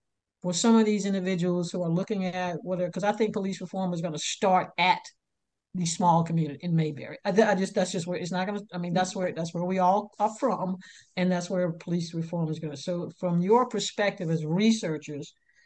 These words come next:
working with law enforcement, what are some of the things that you think folks can at least start asking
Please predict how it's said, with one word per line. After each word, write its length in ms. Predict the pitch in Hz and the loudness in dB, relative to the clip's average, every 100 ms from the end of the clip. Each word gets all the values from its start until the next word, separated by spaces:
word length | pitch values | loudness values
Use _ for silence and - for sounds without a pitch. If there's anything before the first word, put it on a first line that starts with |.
| _ - | _ 0
working 340 | 180 185 208 | 2 4 2
with 120 | 196 | 2
law 220 | 196 190 | 0 2
enforcement, 520 | 185 175 147 - 160 175 | 0 -2 -8 -6 -8 -4
what 220 | 170 220 | -2 0
are 60 | |
some 220 | 226 226 202 | 0 -2 -2
of 60 | |
the 120 | 185 180 | -4 -4
things 400 | 180 180 175 170 | -2 0 0 -2
that 120 | 175 | -4
you 140 | 180 | -4
think 400 | 175 185 165 165 - _ _ _ _ | -4 -2 0 -2 -8 _ _ _ _
folks 240 | 190 190 - | 0 0 -2
can 140 | 170 | -2
at 80 | 165 | 0
least 280 | 170 190 - | 0 0 -2
start 300 | - 165 160 - | -2 -4 -4 -6
asking 840 | 170 170 165 - 165 156 147 139 | -4 -2 -4 -4 -2 -4 -6 -12